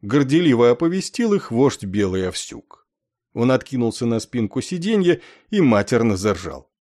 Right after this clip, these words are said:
«Я угнал её от офицерского клуба, а ключи у меня те самые, про которые Гнус думает, что сегодня утром он их потерял». «Ах, чтоб меня!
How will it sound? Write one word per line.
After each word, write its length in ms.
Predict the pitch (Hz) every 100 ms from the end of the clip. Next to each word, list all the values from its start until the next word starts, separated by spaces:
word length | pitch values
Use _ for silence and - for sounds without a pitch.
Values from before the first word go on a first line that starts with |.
| _ _ _ _ _ -
«Я 340 | 104 127 131 -
угнал 560 | 123 113 135 160 160
её 260 | 139 123 120
от 140 | 113
офицерского 800 | 117 147 139 156 135 - 139 135
клуба, 460 | - 101 90 80 - - - _ -
а 160 | 110 120
ключи 400 | 156 180 - 233
у 100 | 202
меня 300 | 165 147 135
те 180 | 175
самые, 500 | 165 190 202 156 127
про 200 | 110 135
которые 420 | - 135 135 131 139
Гнус 320 | 127 170 110
думает, 420 | 147 165 131 117
что 200 | - 127
сегодня 500 | - 131 127 120 139
утром 460 | 143 101 107 107 -
он 220 | 147 139
их 160 | 131 -
потерял». 580 | 151 160 151 76 - _ _ _ _ _ _ _
«Ах, 300 | 143 156 -
чтоб 500 | - - - 320 -
меня! 420 | 139 143 143 127